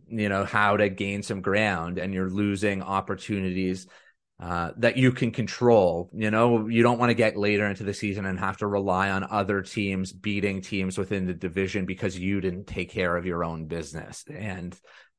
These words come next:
you know, losing s-, eleven of your first sixteen games within the A L East, uh, is really not an ideal spot to be in. And they're gonna have to figure out, you know, how to start performing better, uh, against good teams because, uh, so far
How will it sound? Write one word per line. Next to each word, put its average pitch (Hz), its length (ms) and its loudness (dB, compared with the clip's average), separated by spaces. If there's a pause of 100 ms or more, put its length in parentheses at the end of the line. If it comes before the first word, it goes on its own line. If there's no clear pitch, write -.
you 95 80 -4
know, 101 100 0
losing 110 420 4
s-, - 320 -6
eleven 107 400 4
of 101 100 -2
your 101 140 2
first 101 340 -2
sixteen 104 480 -4
games 92 340 0
within 95 260 -2
the 92 160 0
A 90 100 0
L 85 220 0
East, 87 420 -2 (420)
uh, 87 220 0 (100)
is 110 180 2
really 107 680 4 (280)
not 123 300 4
an 117 140 4
ideal 104 480 2
spot 95 380 -2
to 104 100 -6
be 101 240 0
in. 135 160 2
And 120 120 2
they're 107 120 4
gonna 98 160 0
have 90 160 -2
to 104 100 -4
figure 95 320 0
out, 90 300 0 (260)
you 95 80 -8
know, 92 80 -2
how 95 220 0
to 92 280 2
start - 500 0
performing 98 640 -4
better, 87 520 0 (240)
uh, 85 300 -2
against 95 400 -2
good 92 180 0
teams 92 480 -4
because, 90 600 -4
uh, 87 140 0
so 101 280 2
far 92 600 2